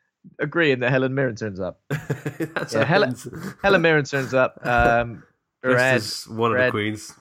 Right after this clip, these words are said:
Speaker 2: whichever one she was dressed like that week. And, uh, what does she do? She knits him <laughs> into, I don't know. She, uh,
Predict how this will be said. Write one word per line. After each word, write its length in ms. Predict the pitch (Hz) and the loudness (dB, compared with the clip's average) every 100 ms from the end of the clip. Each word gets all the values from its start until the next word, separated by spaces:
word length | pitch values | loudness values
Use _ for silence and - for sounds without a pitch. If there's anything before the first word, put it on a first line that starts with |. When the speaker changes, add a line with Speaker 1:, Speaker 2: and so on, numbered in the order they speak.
| 71 67 | -20 -18
Speaker 2:
whichever 280 | 104 104 101 | -10 -6 -4
one 100 | 101 | -6
she 240 | - 98 - | -8 -14 -14
was 140 | 104 95 | -14 -4
dressed 300 | 110 101 - | -4 -4 -6
like 160 | 95 90 | -6 -6
that 160 | 92 | -6
week. 320 | 98 104 - _ _ _ _ _ - | -6 -8 -14 _ _ _ _ _ -8
And, 260 | 98 95 | -8 -4
uh, 240 | 101 101 98 - _ _ _ _ _ _ _ _ _ _ | -4 -4 -6 -10 _ _ _ _ _ _ _ _ _ _
what 120 | 120 | -6
does 100 | 120 | -4
she 80 | - | -4
do? 140 | 120 185 _ _ _ _ _ _ _ _ _ _ _ | -4 -6 _ _ _ _ _ _ _ _ _ _ _
She 80 | 110 120 | -20 -4
knits 320 | 123 127 - | -4 -4 -8
him 160 | 92 101 | -8 -10
<laughs> 40 | - | -4
into, 360 | 139 131 - 120 | -4 -4 -8 -8
I 60 | 120 | -4
don't 20 | |
know. 200 | 110 101 95 - - - _ | -4 -4 -8 -14 -20 -20 _
She, 260 | - 117 | -2 2
uh, 280 | 113 107 104 | 4 4 0